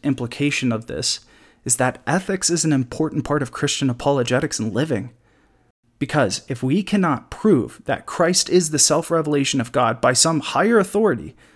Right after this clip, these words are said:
then we must be able to demonstrate its truthfulness in beauty, goodness, and righteousness. Love is our greatest apologetic tool.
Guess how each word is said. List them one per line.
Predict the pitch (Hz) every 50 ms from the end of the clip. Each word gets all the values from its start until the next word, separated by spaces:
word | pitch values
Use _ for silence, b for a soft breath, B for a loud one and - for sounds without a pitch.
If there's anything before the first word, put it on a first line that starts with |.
| b b b b b b b b -
then | 151 156 151
we | 147 156 156
must | 147 139 147 170 202 214 202 - - - - 131
be | 135 135 - -
able | - 180 202 175 151 135
to | 123 120
demonstrate | 123 120 143 165 185 170 151 131 - - 123 120 117 -
its | 110 - - -
truthfulness | - - - 240 262 - - - 131 117 113 - - 156 - - B B B B B B B
in | - 151 135 127 120
beauty, | 120 127 127 131 139 156 180 185 202 208 220 b b b b b - 135 123
goodness, | 123 139 143 143 147 156 156 156 147 - -
and | - 139 123 117 113 117
righteousness. | 123 123 - - - - - - - - - - 113 - - - - - _ _ _ _ _ _ _ _ _ _ _ _ _ _ _
Love | - 120 127 143 165 156 135 101 92 - - - - _ -
is | 143 143 135 131
our | 123 120
greatest | 117 120 - 127 131 135 135 139 131 120 95 - - - - -
apologetic | 120 123 - - - - 139 135 127 120 113 120 113 110 104 98 - _
tool. | - - 139 131 110 92 101 -